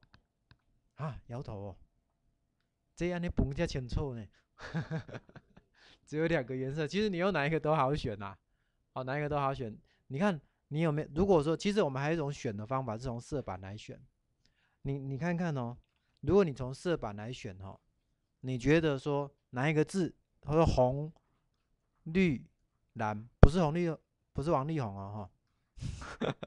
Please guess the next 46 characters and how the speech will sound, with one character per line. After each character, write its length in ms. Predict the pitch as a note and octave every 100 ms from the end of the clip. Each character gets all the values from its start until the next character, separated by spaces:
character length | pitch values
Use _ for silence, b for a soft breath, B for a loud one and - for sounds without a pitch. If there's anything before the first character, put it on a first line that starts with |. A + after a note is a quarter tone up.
| -
<laughs> 800 | _ - - - - _ _ -
这 120 | G#3
个 160 | F#3+
哪 220 | C3+ C#3 D#3+
一 40 |
个 100 | F3
比 100 | A#2+
较 360 | C3+ D#3+ - - _ _ -
容 240 | C3 C#3
易 80 | E3
选， 220 | - C#3 D3 _ _ _
比 80 | C3+
较 120 | D3+
接 160 | D3+ C#3+
近 140 | D3
黑 120 | C3
白？ 160 | A#2 - - - _ _ - _ _ _ _ _ - - - _ _ _ _
有 100 | A#2
没 80 | A#2
有？ 100 | G#2 _ _ _ -
你 120 | F3+
也 40 |
可 80 | F3+
以 60 | E3
从 180 | B2+ C3+
这 120 | D#3+
里 100 | A#2+
下 300 | - D3 A2
手， 220 | - - _ _ _ _ -
就 120 | G3+
是 60 |
说 80 | G#3
选 240 | G3+ C#3+ B2
东 200 | D3 D#3+
西 220 | D#3+ D#3
有 140 | A#2
时 100 | A2+
候 200 | D#3+ C3+ - _ _ _
不 120 | -
见 220 | C#3+ F#3+ D3
得 140 | B2+
说 200 | B2+ C#3+
一 100 | A#2
定 260 | A#2 D3 C3
是 180 | - C#3
要 500 | C3+ B2 A#2 A2